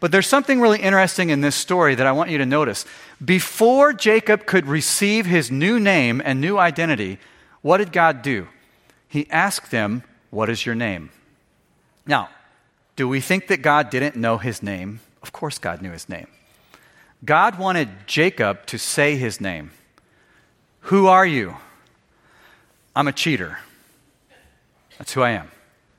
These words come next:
Right? "That's my name. Yep, I cheated my brother Esau out of his birthright, out of his inheritance. That's who I am."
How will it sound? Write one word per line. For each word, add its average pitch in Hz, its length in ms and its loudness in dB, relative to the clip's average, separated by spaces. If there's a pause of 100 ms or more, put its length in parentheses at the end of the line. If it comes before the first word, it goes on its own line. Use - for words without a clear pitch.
(380)
Right? 120 220 -2 (400)
"That's 131 220 -4
my 151 100 2
name. 107 280 -4 (640)
Yep, 170 180 2 (160)
I 160 120 2
cheated 190 360 -4
my 175 100 2
brother 160 480 2
Esau 151 320 0
out 135 200 4
of 127 40 -2
his 127 120 -6
birthright, 127 480 0
out 120 160 -2
of 117 40 -2
his 117 80 -8
inheritance. 117 600 -6
That's 123 220 0
who 127 100 -4
I 120 80 0
am." 104 160 -4